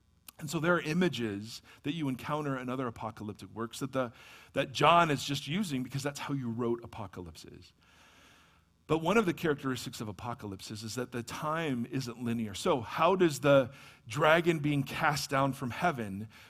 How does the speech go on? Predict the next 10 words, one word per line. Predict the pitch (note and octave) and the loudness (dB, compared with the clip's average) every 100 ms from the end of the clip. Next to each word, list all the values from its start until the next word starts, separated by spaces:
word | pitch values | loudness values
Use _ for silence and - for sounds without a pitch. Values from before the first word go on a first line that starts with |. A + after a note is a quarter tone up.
| _ | _
we | C3+ G#3+ | 4 6
always | A#3+ D#3+ C#3 | 6 4 0
think | D#3 C3 | -2 -2
that | C#3+ | -4
happened | G#2+ C#3+ C3+ C3 B2 | 0 0 0 -2 -2
before | A2+ - G3+ A#3 | -4 -4 0 0
anything | C3 B2+ A2 A2+ G#2+ | 0 -4 -4 -4 -4
else | G2+ - | -6 -8
happened, | G#2 G#2+ A2 | -10 -6 -6
but | G#2+ | -4